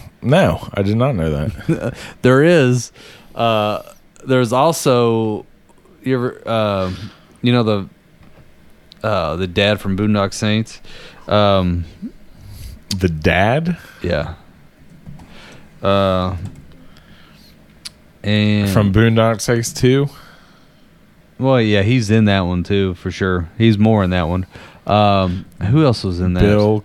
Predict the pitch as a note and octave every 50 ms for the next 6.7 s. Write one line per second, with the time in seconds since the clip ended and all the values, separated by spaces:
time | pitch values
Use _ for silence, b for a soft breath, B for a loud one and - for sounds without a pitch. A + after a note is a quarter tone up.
0 | _ _ - - - G2 F#2+ G2+ G#2+ A#2 A#2 A#2+ B2 B2+ B2+ B2+ B2 B2 B2 B2
1 | B2 B2 B2 B2+ B2 B2+ B2 B2+ C3 C3+ C3+ C#3+ C#3+ - - - A#2+ G#2 G2+ F2+
2 | F2+ F2+ E2+ - - - A#3 - - - G#2+ G#2 G#2+ G#2 G2+ G2 F#2+ F2+ F2 D#2+
3 | - - - - - _ - - - - - - A2+ A2+ A2+ A2+ A#2 A2+ A2 G#2+
4 | G#2+ G#2 G#2 G#2 G#2+ G#2+ - C#3+ C#3+ B2 A#2 A2 - - G2 G2+ G2 A2 C#3+ C#3+
5 | C3 A#2+ - - - - - B2 A2+ A2+ A2 G#2+ G#2 G2 F#2+ F2 - G#2+ G2+ F2+
6 | E2+ F2+ F2+ F2+ F2 D2 C2+ F2+ F#2+ F#2 E2+ F2 E2+ E2+